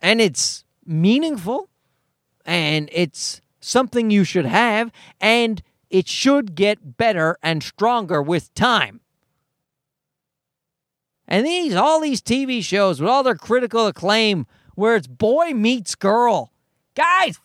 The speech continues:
fuck off with that shit. It's boring. It's trite. It's not real.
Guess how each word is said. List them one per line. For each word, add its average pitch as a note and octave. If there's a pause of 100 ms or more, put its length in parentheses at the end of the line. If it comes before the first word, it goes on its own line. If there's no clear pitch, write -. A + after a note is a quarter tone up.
fuck F#4
off F#4
with F4+
that F4+
shit. F4 (2250)
It's B3+
boring. A#3+
It's A#3 (120)
trite. D#4+ (1160)
It's B3+
not F4+
real. D#4